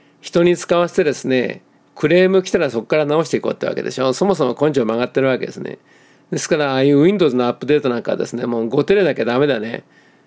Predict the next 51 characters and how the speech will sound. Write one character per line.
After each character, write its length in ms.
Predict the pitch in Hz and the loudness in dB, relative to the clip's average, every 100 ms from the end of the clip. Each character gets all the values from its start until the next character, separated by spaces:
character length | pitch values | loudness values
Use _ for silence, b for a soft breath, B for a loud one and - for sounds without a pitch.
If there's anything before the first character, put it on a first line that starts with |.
| b _ - | b _ -2
も 160 | 131 | 0
う 60 | 117 | 2
後 160 | 131 | 2
手 100 | 139 | 2
も 140 | 220 151 | 0 2
ず 140 | 175 | 0
っ 20 | |
と 160 | 220 180 | 2 0
後 180 | 160 180 | 2 2
手、 220 | 208 143 | 2 0
後 280 | - - 175 | -8 -2 2
手 120 | 208 | 2
後 180 | 135 180 | 2 0
手 140 | 156 | 0
で 80 | 113 | -2
い 80 | 123 | -4
か 100 | 123 | -4
な 100 | 120 | -4
い 60 | 117 | -4
と 120 | - | -6
ね。 260 | - - _ b b b b _ - | -8 -8 _ b b b b _ -4
も 460 | 135 120 110 107 | -2 0 0 -2
う 40 | - | -6
先 300 | - 151 180 | -2 0 2
手 160 | 185 | 0
切 100 | 190 | 0
っ 80 | 185 | -2
て 140 | 170 | 0
で 100 | 113 | -2
す 100 | - | -4
ね、 80 | 113 117 | -4 -2
や 120 | 123 | 0
ろ 140 | 160 | 2
う 60 | 147 | 2
も 100 | 113 | 2
ん 60 | |
な 80 | 104 | 0
ら 80 | 101 | -2
で 120 | 87 | -6
す 80 | - | -8
ね、 40 | 110 | -8
も 140 | 104 | -8
う 20 | |
ひ 200 | - 127 | -4 -2
ど 140 | 123 196 | 0 2
い 40 | |
目 120 | 247 135 | 2 0
に 100 | 113 | -2
あ 60 | |
っ 100 | 110 | -4
て、 240 | 107 90 | -4 -4